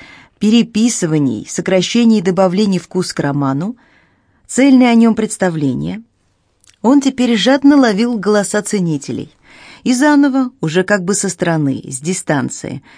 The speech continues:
составлял понятие о том, что же все-таки им произведено на свет Божий.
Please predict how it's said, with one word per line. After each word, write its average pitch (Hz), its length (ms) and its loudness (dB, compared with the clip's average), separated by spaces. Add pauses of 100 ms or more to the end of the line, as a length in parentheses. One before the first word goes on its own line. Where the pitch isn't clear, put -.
(160)
составлял 185 540 0
понятие 170 580 0
о 160 40 -2
том, 262 320 2 (200)
что - 240 -2
же 262 100 2
все-таки 262 500 -2
им 214 120 2
произведено 185 840 -2
на 175 160 -4
свет 143 460 -6
Божий. - 380 -14